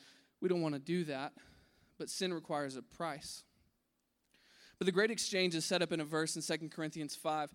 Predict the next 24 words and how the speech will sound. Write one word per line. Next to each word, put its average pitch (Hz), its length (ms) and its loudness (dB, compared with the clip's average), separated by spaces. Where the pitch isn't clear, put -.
twenty-one, 170 640 4
and 156 100 2
it 160 120 -2
says, 156 320 2
"God 196 320 4
made 196 240 0
him 170 260 0
who 165 140 2
had 175 300 2
no 185 260 2
sin 147 460 -2
to - 120 -8
be 160 180 -6
sin 202 360 -2
for 160 240 -4
us, 147 320 -4
that 143 160 0
we 190 200 0
might 175 440 -2
become 160 360 -2
the 147 60 -2
righteousness 147 760 -6
of 143 200 -2
God." 139 360 0